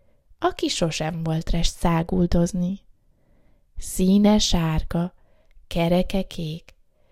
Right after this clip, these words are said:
Ment is messze, mintha nem lenne rajta fék.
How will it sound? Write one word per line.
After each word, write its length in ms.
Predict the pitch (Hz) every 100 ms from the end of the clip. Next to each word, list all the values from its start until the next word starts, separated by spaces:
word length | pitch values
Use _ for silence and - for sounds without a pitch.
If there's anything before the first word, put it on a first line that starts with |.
| _ _ _ _ _ -
Ment 400 | 269 320 220 -
is 220 | 196 -
messze, 680 | 196 156 - - 160 160 _ -
mintha 360 | 254 262 - 330
nem 240 | 269 175
lenne 260 | 165 160 160
rajta 400 | 160 160 - 185
fék. 500 | - 185 180 -